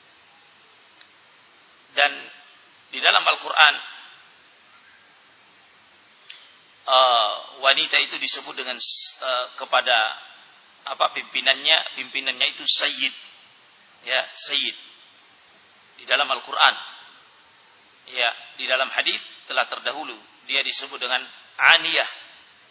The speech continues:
yaitu tawanan. Ya, jadi dalam Al-Quran, suami itu disebut sebagai sayyid, sebagai tuan, pimpinan. Ya, Dan di dalam hadis disebut sebagai aniyah,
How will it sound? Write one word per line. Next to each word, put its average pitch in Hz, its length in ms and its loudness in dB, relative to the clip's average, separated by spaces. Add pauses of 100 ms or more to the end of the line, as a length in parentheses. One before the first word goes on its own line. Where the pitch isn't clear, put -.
(380)
yaitu 127 240 -4
tawanan. 151 400 6 (1400)
Ya, 127 140 4 (500)
jadi 127 160 -8
dalam 185 240 4
Al-Quran, 175 520 2 (580)
suami 160 500 2
itu 160 80 -8
disebut 143 380 -2
sebagai 123 340 -6
sayyid, 185 380 0 (180)
sebagai 120 480 -6
tuan, 156 240 2 (140)
pimpinan. 151 420 0 (1200)
Ya, 135 160 2 (1080)
Dan 143 240 2
di 127 80 -8
dalam 147 240 8
hadis 175 400 0
disebut 160 320 -6
sebagai 127 320 -2
aniyah, 127 400 4